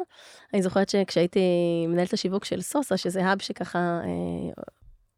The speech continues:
מלווה המון סטארט-אפים, קרנות הון סיכון וחברות בינלאומיות, אז מעבר לכל עבודת השיווק והניהול והפיתוח העסקי שהייתה שם,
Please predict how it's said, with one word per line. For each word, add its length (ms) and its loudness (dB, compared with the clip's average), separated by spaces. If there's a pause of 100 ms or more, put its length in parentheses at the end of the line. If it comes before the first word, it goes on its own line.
מלווה 340 0
המון 280 0
סטארט-אפים, 520 -4
קרנות 320 -4
הון 100 0
סיכון 340 -4
וחברות 380 -4
בינלאומיות, 520 0 (560)
אז 160 0
מעבר 220 4
לכל 240 4
עבודת 380 2
השיווק 480 -2
והניהול 320 4
והפיתוח 400 -2
העסקי 300 -2
שהייתה 360 -2
שם, 260 -2